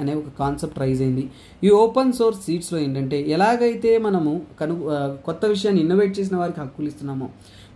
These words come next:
వ్యవసాయికి కూడా ఏంటంటే మనం ఇలాంటి హక్కులు అనేది మనం అందించగలగాలి, వారికి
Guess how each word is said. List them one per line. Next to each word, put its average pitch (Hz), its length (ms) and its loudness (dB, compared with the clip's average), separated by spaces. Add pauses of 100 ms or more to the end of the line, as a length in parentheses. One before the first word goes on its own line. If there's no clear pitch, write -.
వ్యవసాయికి 185 760 2
కూడా 147 180 0 (100)
ఏంటంటే 139 340 -4
మనం 139 120 -2 (100)
ఇలాంటి 135 320 -4
హక్కులు 151 320 -4
అనేది 131 200 0 (100)
మనం 143 220 -2
అందించగలగాలి, 131 800 -2 (460)
వారికి 196 320 4